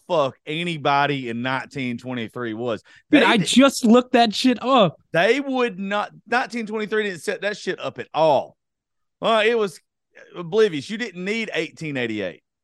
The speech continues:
Speaker 1: Like, you coulda
Speaker 2: I'm
Speaker 1: just
Speaker 2: like,
Speaker 1: not
Speaker 2: who the
Speaker 1: ha-
Speaker 2: fuck is Jacob?
Speaker 1: Yeah, you didn't need eighteen eighty, eighteen eighty-eight. You coulda just done, or eighteen eighty-three, whatever the fuck it was. You could have just started right here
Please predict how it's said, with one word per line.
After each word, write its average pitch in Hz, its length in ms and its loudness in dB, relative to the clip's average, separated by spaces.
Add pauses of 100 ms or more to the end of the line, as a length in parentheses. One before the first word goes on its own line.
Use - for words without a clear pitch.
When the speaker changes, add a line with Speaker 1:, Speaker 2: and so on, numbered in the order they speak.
(100)
Speaker 1:
Like, 175 260 -2
you 226 100 -6
coulda 208 200 -2
Speaker 2:
I'm 180 80 -6
Speaker 1:
just 180 120 -2
Speaker 2:
like, 160 120 0
Speaker 1:
not 156 140 2
Speaker 2:
who 330 120 2
the - 80 -8
Speaker 1:
ha- 160 100 -10
Speaker 2:
fuck 254 200 -2
is 240 160 -2
Jacob? 202 600 -2 (240)
Speaker 1:
Yeah, 466 320 2
you 247 120 -8
didn't 240 240 -6
need 254 180 0
eighteen 190 300 -2
eighty, 131 340 -2 (180)
eighteen 156 340 -6
eighty-eight. 110 340 -6
You 170 100 -10
coulda 180 240 -4
just 156 260 -8
done, 143 160 -6
or 113 120 0
eighteen 127 240 -6
eighty-three, 107 280 -10
whatever 95 140 -8
the - 60 -18
fuck 92 140 -12
it 67 60 -20
was. 82 200 -16 (340)
You 170 160 -8
could 196 140 -4
have 143 140 -4
just 143 260 -6
started 120 480 -4
right 107 260 -2
here 95 260 -10